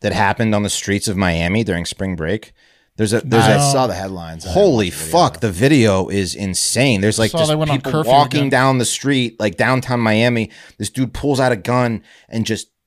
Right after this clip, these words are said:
Speaker 1: k-, shoots this guy, like, eight times in the middle of, of spring break, like, execution style. It's
Speaker 2: Uh,
Speaker 1: fucking wild down there.
Speaker 2: I will say this
Speaker 1: Crazy.
Speaker 2: job is an absolute delight, but one of my least favorite things is when people send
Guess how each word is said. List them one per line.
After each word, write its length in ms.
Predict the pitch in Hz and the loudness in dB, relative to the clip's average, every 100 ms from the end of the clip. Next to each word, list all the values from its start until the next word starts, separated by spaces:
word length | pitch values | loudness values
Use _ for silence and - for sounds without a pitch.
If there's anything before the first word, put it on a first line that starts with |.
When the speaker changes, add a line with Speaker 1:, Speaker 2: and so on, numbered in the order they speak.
| _ _ | _ _
Speaker 1:
k-, 80 | - - | -8 -4
shoots 400 | - - 185 160 | -2 0 -2 -2
this 220 | 147 - | -4 -2
guy, 240 | - 117 110 | 0 2 0
like, 240 | 101 - _ | -2 -10 _
eight 240 | 139 170 | -2 -2
times 720 | - - 139 131 90 87 - - - | -6 -4 -2 0 -2 -6 -8 -12 -4
in 180 | 120 | 0
the 60 | 120 | 2
middle 360 | 113 131 143 120 | 4 4 4 0
of, 100 | 113 _ | -4 _
of 260 | 104 107 92 | -2 -2 -2
spring 400 | - - 143 120 | -8 0 0 2
break, 380 | 120 113 - - | 2 2 -2 -6
like, 240 | 101 95 - | -4 -2 -2
execution 560 | 131 - - 151 107 | -2 -2 0 -2 -2
style. 340 | 90 - 60 - | -6 -8 -12 -6
It's 280 | 113 113 - | -4 -4 -6
Speaker 2:
Uh, 100 | 170 - | -10 -4
Speaker 1:
fucking 380 | - - 101 | -4 -2 -2
wild 380 | 87 104 143 90 | 2 2 2 -2
down 200 | 71 71 | -10 -14
there. 220 | - - _ _ _ - | -18 -20 _ _ _ -6
Speaker 2:
I 60 | |
will 180 | 165 190 | 0 0
say 180 | - 156 | 0 -2
this 140 | 151 151 | -2 -2
Speaker 1:
Crazy. 80 | |
Speaker 2:
job 220 | 190 165 151 | 2 2 2
is 160 | 131 | -2
an 100 | 135 | -4
absolute 640 | 139 147 143 - 135 123 _ - | 0 0 0 -6 -10 -12 _ -14
delight, 420 | 127 127 123 - _ _ | -10 -10 -12 -16 _ _
but 240 | 131 120 | -8 -6
one 200 | 139 147 | -4 -2
of 40 | |
my 120 | 143 135 | 0 -2
least 260 | 135 127 | -2 -4
favorite 220 | 139 123 | -4 -6
things 280 | - 127 123 | -8 -10 -10
is 140 | 123 - | -12 -12
when 140 | 120 | -6
people 340 | - 123 117 | -6 -6 -10
send 440 | 123 - 120 120 | -10 -10 -10 -14